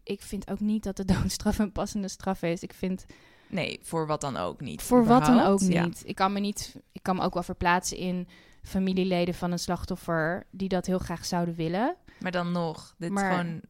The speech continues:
Speaker 1: ik vind
Speaker 2: heel
Speaker 1: dat
Speaker 2: onmenselijk.
Speaker 1: het recht moet daarboven staan.
Speaker 2: Klopt.
Speaker 1: Nu, naderhand bleek ook na deze rechtszaak dat naast het feit dat er geen fysiek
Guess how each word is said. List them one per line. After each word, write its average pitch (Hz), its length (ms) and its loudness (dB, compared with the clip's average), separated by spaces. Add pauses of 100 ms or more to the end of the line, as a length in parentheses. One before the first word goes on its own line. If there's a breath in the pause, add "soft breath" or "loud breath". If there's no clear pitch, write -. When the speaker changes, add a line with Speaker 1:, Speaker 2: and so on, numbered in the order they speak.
(180)
Speaker 1:
ik 220 200 -4
vind 220 320 0
Speaker 2:
heel 202 80 2
Speaker 1:
dat 196 100 -2
Speaker 2:
onmenselijk. 160 720 -6
Speaker 1:
het 196 220 -6
recht 180 540 -2
moet 214 240 0
daarboven 185 640 -2
staan. - 520 -14 (100)
Speaker 2:
Klopt. - 460 -16 (360)
Speaker 1:
Nu, 247 300 6 (480)
naderhand 226 720 2 (120)
bleek 202 340 -2
ook 240 280 0
na 226 140 0
deze 208 440 0
rechtszaak 240 800 -2
dat 202 260 0
naast 226 320 0
het 240 100 0
feit 196 180 4
dat 190 140 -6
er 185 100 -4
geen 196 200 -4
fysiek 190 320 -10